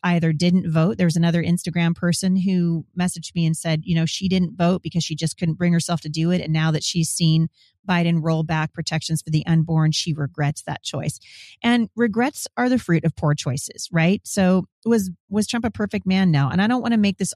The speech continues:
all about Trump, but it, our nation's in trouble right now. And we can't start to fix it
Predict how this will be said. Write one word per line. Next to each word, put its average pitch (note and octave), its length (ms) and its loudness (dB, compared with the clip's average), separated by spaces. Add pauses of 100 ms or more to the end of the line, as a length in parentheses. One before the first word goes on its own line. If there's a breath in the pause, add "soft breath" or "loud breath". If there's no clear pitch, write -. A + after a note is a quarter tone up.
all E3+ 180 2
about D#3 400 0 (220)
Trump, A3 400 -2
but G#3+ 180 0
it, G3+ 200 -4
our G#3+ 120 2
nation's G#3 460 2
in E3+ 100 4
trouble G3+ 340 0
right C3+ 200 -2
now. B2 220 -2 (500 loud breath)
And G3 160 4
we G#3 80 4
can't B3+ 340 -2
start - 380 0 (140)
to G3+ 200 4
fix - 380 -2
it D#3 180 2